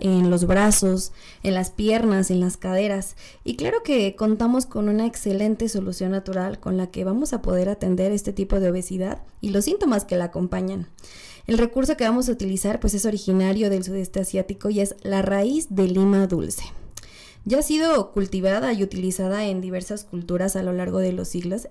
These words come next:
y esta raíz es la responsable de estimular el metabolismo. Va a contribuir a que haya una mayor quema de calorías, reduciendo el apetito,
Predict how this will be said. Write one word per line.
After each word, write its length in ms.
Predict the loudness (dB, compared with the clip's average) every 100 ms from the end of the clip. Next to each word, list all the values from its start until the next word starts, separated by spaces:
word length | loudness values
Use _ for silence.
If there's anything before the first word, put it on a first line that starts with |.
| -6
y 140 | -2
esta 200 | 0 0
raíz 440 | 0 0 0 -2 -8 -18 -20 -20 -12 -2
es 180 | 0
la 280 | 2 2 2
responsable 580 | 2 0 0 0 2 2
de 80 | 2
estimular 640 | 0 -2 0 2 2 2
el 140 | 2 2
metabolismo. 800 | 0 -2 -4 -4 -6 -6 -8 -8 -12 -8
Va 140 | -2 0
a 60 |
contribuir 640 | 0 0 2 0 0 2 0
a 100 | 0
que 100 | -2
haya 280 | 0 0 2
una 260 | 2 2
mayor 380 | 0 0 0 -2
quema 240 | -2 0
de 100 | 0
calorías, 640 | -4 -6 -2 0 0 -2 -4
reduciendo 560 | -4 -4 -2 0 0
el 160 | 0 -2
apetito, 640 | -4 -6 -6 -4 -4 -6